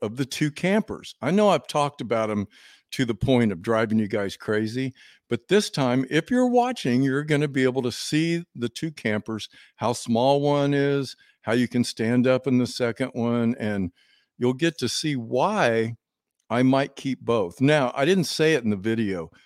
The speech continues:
but that little one, I'm telling you, if you wanna cruise circles around a small cemetery or go down a muddy, bumpy dirt road, that little one is set up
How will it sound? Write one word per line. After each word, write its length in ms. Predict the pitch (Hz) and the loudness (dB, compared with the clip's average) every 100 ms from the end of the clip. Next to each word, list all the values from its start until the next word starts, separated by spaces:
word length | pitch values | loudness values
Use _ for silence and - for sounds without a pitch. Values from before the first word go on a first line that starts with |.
| _ | _
but 160 | - 104 | -8 0
that 200 | 147 147 | 2 2
little 320 | 120 131 139 | 2 0 0
one, 220 | 139 139 - | 0 -2 -2
I'm 140 | 107 | -6
telling 400 | - 139 139 117 | -4 0 2 0
you, 80 | 98 | -2
if 100 | 87 | -4
you 140 | 120 | -2
wanna 200 | 127 120 | 0 -2
cruise 500 | 92 - 127 127 117 | -4 -4 -2 -2 -6
circles 500 | 117 - 135 120 127 | -8 -2 -2 -2 -6
around 300 | 117 123 120 | -2 0 0
a 40 | 104 | -2
small 360 | - 131 127 | -4 0 0
cemetery 760 | 113 - 147 143 156 151 156 156 - - _ | -2 -4 -4 -2 0 2 2 0 -6 -20 _
or 140 | 113 113 | -8 0
go 180 | 127 | 0
down 300 | 123 131 127 | 2 2 2
a 60 | 110 | 2
muddy, 500 | 101 120 139 143 143 | 2 4 2 2 -2
bumpy 560 | 120 101 127 139 143 127 | -4 0 0 0 -2 -4
dirt 280 | 123 131 | -2 -2
road, 460 | 139 127 135 143 143 _ _ _ - | 0 0 2 0 -4 _ _ _ -2
that 240 | 123 - | 0 0
little 260 | 127 139 147 | 0 2 2
one 160 | 151 | -2
is 180 | 131 101 | -4 -8
set 360 | - - 131 127 | -6 0 2 4
up 240 | 127 131 | 2 0